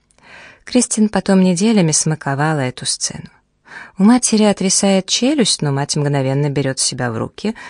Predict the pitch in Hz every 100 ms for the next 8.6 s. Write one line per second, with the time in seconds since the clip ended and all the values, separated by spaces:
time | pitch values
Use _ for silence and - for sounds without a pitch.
0 | - - 185 190 247 240 196 208 - 160
1 | 139 135 139 127 131 - - - _ _
2 | _ _ _ 196 180 175 - 175 170 165
3 | 156 - - 196 170 127 123 127 127 123
4 | 120 - - - _ 160 - 143 143 143
5 | 139 - 160 135 120 131 131 135 - 160
6 | 202 190 - - - - 214 208 180 214
7 | 208 - 185 175 151 151 - 147 139 135
8 | 123 127 139 - - -